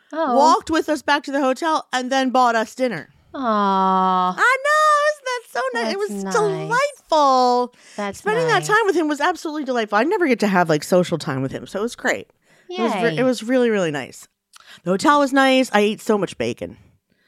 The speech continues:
Speaker 2: So much bacon.
Speaker 1: Because that's the perfect thing to eat when you're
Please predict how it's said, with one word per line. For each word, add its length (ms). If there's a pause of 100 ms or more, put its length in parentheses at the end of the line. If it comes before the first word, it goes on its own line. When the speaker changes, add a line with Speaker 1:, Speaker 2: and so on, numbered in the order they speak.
(400)
Speaker 2:
So 720
much 260
bacon. 460 (180)
Speaker 1:
Because 280
that's 280 (100)
the 80
perfect 840 (280)
thing 340
to 240
eat 380
when 180
you're 380